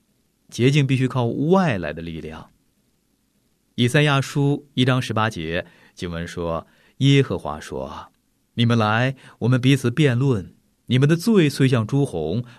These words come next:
必变成雪白；虽红如丹颜，必白如羊毛。”你看，神自己为他们呢，就预备了救恩了。彼得前书一章十九节，彼得也说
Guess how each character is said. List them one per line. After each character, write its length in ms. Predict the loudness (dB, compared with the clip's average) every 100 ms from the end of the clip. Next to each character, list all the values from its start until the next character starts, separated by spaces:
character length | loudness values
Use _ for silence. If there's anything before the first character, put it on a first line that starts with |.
| 2
必 280 | 6 6 4
变 240 | -2 -2
成 140 | -6
雪 220 | -8 -8 -8
白； 480 | -8 -8 -10 -12 _ _ -18
虽 220 | 2 2
红 260 | 4 4 4
如 140 | 4
丹 180 | 0 0
颜， 380 | -2 -4 -6 -8 -12 _
必 280 | -4 -4 -6
白 380 | _ -4 -2
如 220 | -4 -6 -8
羊 220 | -10 -10
毛。” 380 | -12 -12 -14 -16 _ _ _ _ _ -8
你 60 | -6
看， 160 | -6 -10 -20 -2
神 220 | 4 4
自 180 | 4 2
己 120 | 4
为 180 | 0 -2
他 220 | -2 -2
们 160 | -2 -4
呢， 160 | -8 -14 -6
就 180 | -2 -2
预 100 | -2
备 140 | -2
了 160 | -4 -8
救 240 | -8 -6
恩 200 | -6 -6
了。 240 | -10 -14 _ _ _ _ _ _ _ _ _
彼 140 | 4
得 100 | 4
前 220 | 2 0
书 320 | 0 0 0 0
一 80 | 0
章 140 | 0
十 120 | -2
九 220 | -4 -6
节， 300 | -6 -6 -6 -8 -20 _
彼 160 | -6 -4
得 80 |
也 140 | -4 -6
说 400 | -6 -4 -4